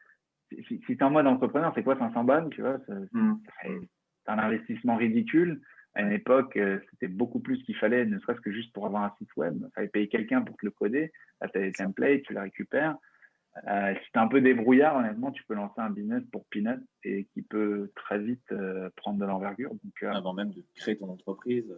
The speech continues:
Speaker 2: avant pour déposer,
Speaker 1: Ouais.
Speaker 2: créer une S A R L, c'était pas même, c'était pas un euro, hein, c'était, euh, tu vois,
Speaker 1: Bah,
Speaker 2: c'était
Speaker 1: tu
Speaker 2: pas
Speaker 1: peux,
Speaker 2: cinquante francs, un truc
Speaker 1: euh,
Speaker 2: comme ça, donc, euh.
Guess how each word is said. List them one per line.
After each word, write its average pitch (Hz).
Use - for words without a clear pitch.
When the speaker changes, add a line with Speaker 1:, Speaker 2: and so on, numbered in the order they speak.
Speaker 2:
avant 175
pour -
déposer, 185
Speaker 1:
Ouais. -
Speaker 2:
créer 110
une 101
S 98
A 101
R 101
L, 104
c'était -
pas 87
même, 90
c'était -
pas 95
un 92
euro, 123
hein, 101
c'était, 87
euh, 82
tu -
vois, 113
Speaker 1:
Bah, 110
Speaker 2:
c'était -
Speaker 1:
tu 113
Speaker 2:
pas -
Speaker 1:
peux, 113
Speaker 2:
cinquante 110
francs, 104
un 104
truc 101
Speaker 1:
euh, 101
Speaker 2:
comme 101
ça, 107
donc, 98
euh. 92